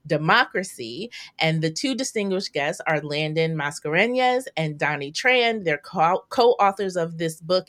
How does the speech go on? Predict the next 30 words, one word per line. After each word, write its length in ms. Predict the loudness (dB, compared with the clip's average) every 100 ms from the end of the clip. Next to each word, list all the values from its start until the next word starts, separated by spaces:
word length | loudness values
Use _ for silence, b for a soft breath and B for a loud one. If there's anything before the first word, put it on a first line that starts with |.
| 0
and 220 | 0 2
of 180 | 0 0
this 200 | -2 0
movement, 560 | -2 -2 -4 -8 -8 -10
'cause 160 | -8
there's, 220 | -6 -4
like, 160 | -4 -4
a 80 | -2
whole 240 | -2 0
website 520 | 0 -2 -2 -2 -4 -8
and 240 | -14 -14 -16 B B 0
workbooks 520 | 0 2 -2 -2 -4
and 120 | 2
everything 560 | 2 2 0 0 -2 -10 B B
<laughs> 440 | 4 6 6 6
related 580 | 6 6 8 6 6 2
to 100 | 0
this. 320 | 0 2 0 -4 B B B
And 180 | 0 2
so 280 | 2 2 2 4
thank 300 | 4 4 -4
you 380 | -4 -2 -4 -6 -6
to 300 | -6 -4 -2
Landon 420 | -2 -2 0 -2 -2
and 200 | -4 0
Donnie 320 | 0 0 -2
for 140 | -4
joining 440 | -4 -4 -4 -2 -2
us. 280 | -4 -4 0
Welcome 440 | 0 0 -4 -6